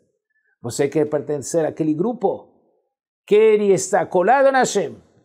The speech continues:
que está esperançoso, Metzapé, Tzipita Lishua, esperando que em qualquer momento bata na porta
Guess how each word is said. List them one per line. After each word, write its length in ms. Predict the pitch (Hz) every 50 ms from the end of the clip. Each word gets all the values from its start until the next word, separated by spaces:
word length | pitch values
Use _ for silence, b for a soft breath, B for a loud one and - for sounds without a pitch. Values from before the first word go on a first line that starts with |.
| _ _ _ _ _ _ _ _ _ _
que 80 | - 170
está 260 | 165 - - 233 233
esperançoso, 1200 | 214 - - - 226 226 226 226 214 175 - - - 277 294 285 233 165 220 226 185 139 110 - _ _ _ _ _ _ _ _ _ _ _ _ _ _ _ _
Metzapé, 960 | - - 147 190 190 - 233 240 226 240 - 262 277 269 254 220 175 120 - -
Tzipita 640 | - - - 233 - - - 294 294 233 - - 247
Lishua, 800 | 233 233 233 185 - - 240 254 269 262 240 214 185 - - _ _
esperando 640 | - 180 - - - 202 202 208 220 220 202 196 -
que 100 | - 185
em 60 | 175
qualquer 400 | - 175 175 170 170 214 214 202
momento 640 | 196 196 190 190 208 208 196 165 - 190 175 151
bata 380 | 143 139 147 202 208 196 202 190
na 100 | 190 185
porta 720 | - - 208 214 208 175 165 - 185 160 147 123 - -